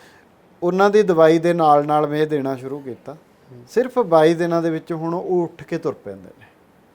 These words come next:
Speaker 1: ਮੈਂ ਪਿਛਲੇ ਸ਼ੁੱਕਰਵਾਰ ਮਿਲ ਕੇ ਵੀ ਆਇਆ ਉਹਨਾਂ ਨੂੰ।
Speaker 2: ਹੂੰ।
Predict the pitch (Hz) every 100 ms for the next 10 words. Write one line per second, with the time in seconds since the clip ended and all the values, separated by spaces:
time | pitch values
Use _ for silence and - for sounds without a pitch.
0 | _ _ _ _ _ _ 165 147 165 165
1 | 160 156 156 151 147 151 151 156 151 147
2 | 139 143 127 113 104 98 101 95 120 _
3 | -